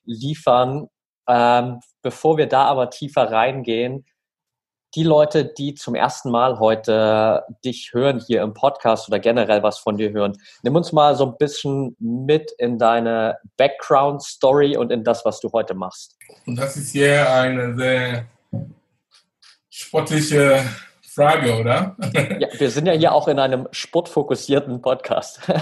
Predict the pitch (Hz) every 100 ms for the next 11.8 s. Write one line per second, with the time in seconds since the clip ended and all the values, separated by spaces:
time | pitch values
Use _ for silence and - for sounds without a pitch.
0 | - 226 214 - 208 143 151 151 185 190
1 | 113 113 113 117 120 131 139 135 165 175
2 | 151 151 - _ - - 135 147 - 151
3 | 143 143 147 139 - 151 151 131 110 110
4 | 110 110 117 127 123 123 - - 123 -
5 | - 139 139 120 123 117 113 101 - -
6 | - - - - 131 139 147 135 - 127
7 | 123 120 117 110 107 110 _ _ _ _
8 | _ _ _ - 143 - 156 156 127 135
9 | 147 - 185 156 143 - 165 139 127 127
10 | 127 127 117 117 117 117 117 110 110 110
11 | - - 104 101 - 113 120 -